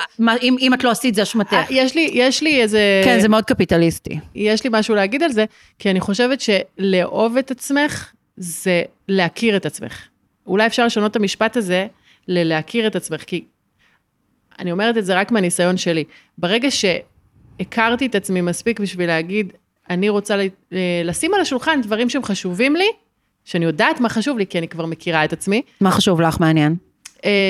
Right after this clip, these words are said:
Speaker 2: אז באמת, אמ, רציתי להיות אמיתית, רציתי לא להסתיר, רציתי, אה, להגיד מה שאני חושבת, רציתי, אמ,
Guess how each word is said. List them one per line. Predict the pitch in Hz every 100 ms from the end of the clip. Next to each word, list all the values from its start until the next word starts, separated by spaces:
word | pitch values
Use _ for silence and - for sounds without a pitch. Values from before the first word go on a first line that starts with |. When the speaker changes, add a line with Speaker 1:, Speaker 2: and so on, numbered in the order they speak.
| 190 185 185 190 - _ _ -
Speaker 2:
אז | - 190 175
באמת, | 190 208 240 320
אמ, | 302 302 285 277 277 269 262 254 240 - _ _ -
רציתי | 202 208 247 311
להיות | 277 285 - - 233
אמיתית, | 226 220 302 214
רציתי | 185 180 226 262
לא | 247
להסתיר, | 233 - - 208 160 131 -
רציתי, | 160 214 240 226 220 208 202 196 -
אה, | 185 180 180
להגיד | 175 175 170 185 214 190
מה | 190
שאני | 208 185
חושבת, | - 156 185 151 147 139
רציתי, | 147 175 202 190 180 175 - - - -
אמ, | -